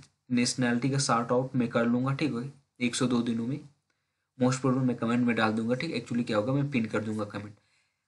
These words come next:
ओके? Nationality actually डोमिसाइल ही होगा, ठीक है? क्योंकि नेशनैलिटी इतना आसान नहीं है बनाना, ठीक? इस समय, ठीक है? क्योंकि पूरे,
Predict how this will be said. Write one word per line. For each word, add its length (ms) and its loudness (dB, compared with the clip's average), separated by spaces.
ओके? 200 -2
Nationality 600 2
actually 280 2
डोमिसाइल 440 4
ही 80 6
होगा, 240 4
ठीक 180 -2
है? 80 2
क्योंकि 320 -2
नेशनैलिटी 540 0
इतना 200 -2
आसान 260 0
नहीं 100 2
है 60 2
बनाना, 320 -2
ठीक? 240 -4
इस 120 -2
समय, 200 -4
ठीक 180 -2
है? 140 -16
क्योंकि 160 2
पूरे, 300 0